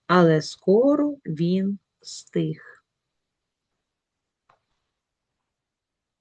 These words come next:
Завдання три. Заміни подані словосполучення слів одним словом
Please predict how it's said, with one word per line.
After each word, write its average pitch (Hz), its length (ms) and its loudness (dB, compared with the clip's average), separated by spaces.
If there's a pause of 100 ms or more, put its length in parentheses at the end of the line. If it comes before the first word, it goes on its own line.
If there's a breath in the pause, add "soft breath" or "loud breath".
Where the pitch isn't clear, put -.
(1300)
Завдання 226 680 2
три. 156 400 -2 (400)
Заміни 233 760 2
подані 165 540 4
словосполучення 165 1300 -2
слів 254 500 -2 (420 loud breath)
одним 208 560 2
словом 156 680 -4